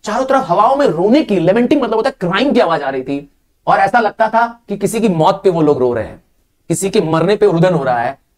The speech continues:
And prophesying, और ऐसा लगता था कोई भविष्यवाणी हो रही है कि आने वाला समय और बुरा होने वाला है। जब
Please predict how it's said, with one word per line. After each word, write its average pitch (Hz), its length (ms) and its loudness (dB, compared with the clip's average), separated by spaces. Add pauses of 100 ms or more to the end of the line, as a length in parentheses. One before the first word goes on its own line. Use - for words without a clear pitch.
And 269 180 -2
prophesying, 220 680 0 (420)
और 160 80 2
ऐसा 220 160 0
लगता 226 240 2
था - 100 0
कोई 214 180 2
भविष्यवाणी 147 640 -4
हो 147 100 -4
रही 147 160 2
है - 220 -4 (180)
कि 160 100 2
आने 170 240 0
वाला 147 180 2
समय 147 320 -6
और - 220 2
बुरा 143 180 0
होने 117 180 -2
वाला 95 200 -8
है। - 120 -14 (760)
जब 120 180 -6